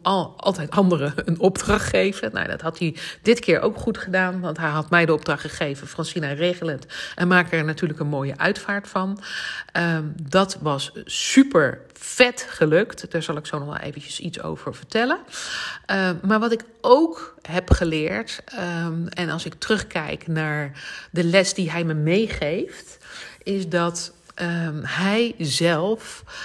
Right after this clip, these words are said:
ehm, het beste voor zichzelf altijd wilde. Eh, dus,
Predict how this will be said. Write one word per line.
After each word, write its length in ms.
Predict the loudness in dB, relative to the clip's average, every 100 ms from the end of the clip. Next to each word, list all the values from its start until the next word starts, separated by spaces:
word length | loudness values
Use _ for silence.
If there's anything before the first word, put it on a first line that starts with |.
| -12 -14
ehm, 460 | -6 -4 -4 -4 -8 -12 _ -20 -20 _
het 300 | -4 -4 2
beste 380 | 4 4 0 -2
voor 200 | -2 -2
zichzelf 520 | -2 -2 0 0 2
altijd 380 | 0 0 -4 -2
wilde. 460 | 0 0 0 -4 -8 -16 -20 -20 -18 -18 -18 -8
Eh, 120 | -4 -4 0
dus, 260 | 0 0